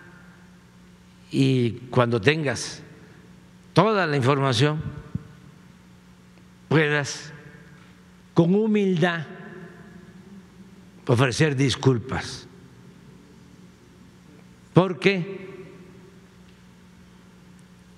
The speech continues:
hay que tener capacidad para rectificar,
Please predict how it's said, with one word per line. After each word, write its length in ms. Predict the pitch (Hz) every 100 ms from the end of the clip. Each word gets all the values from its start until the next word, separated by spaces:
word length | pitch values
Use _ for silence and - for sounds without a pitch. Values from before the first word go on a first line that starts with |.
| -
hay 200 | 143 147
que 120 | 151
tener 480 | 127 135 147 143 127 - - - - - - - - - - - - - - - - - - - - - - - - - -
capacidad 640 | - 127 165 180 170 165 160
para 260 | 170 160 143
rectificar, 840 | 147 151 - 135 143 - 151